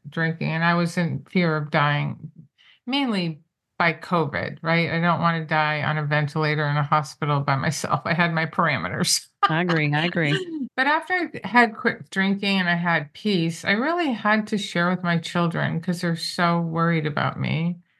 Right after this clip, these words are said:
Speaker 1: I had bad lungs from, and I said, "I just want you to know, if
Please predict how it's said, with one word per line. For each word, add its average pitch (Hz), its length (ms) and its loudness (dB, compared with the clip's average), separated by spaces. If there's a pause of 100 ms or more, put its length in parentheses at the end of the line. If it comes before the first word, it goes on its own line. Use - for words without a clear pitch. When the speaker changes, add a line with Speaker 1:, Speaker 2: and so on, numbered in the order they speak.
(180)
Speaker 1:
I 165 100 0
had 175 260 0
bad 151 240 0
lungs 160 360 0
from, 147 520 -2
and 165 160 0
I 175 100 4
said, 180 340 -2
"I 220 120 2
just 370 320 -2
want 202 160 2
you 170 100 0
to 165 140 2
know, 147 340 2
if 156 80 -2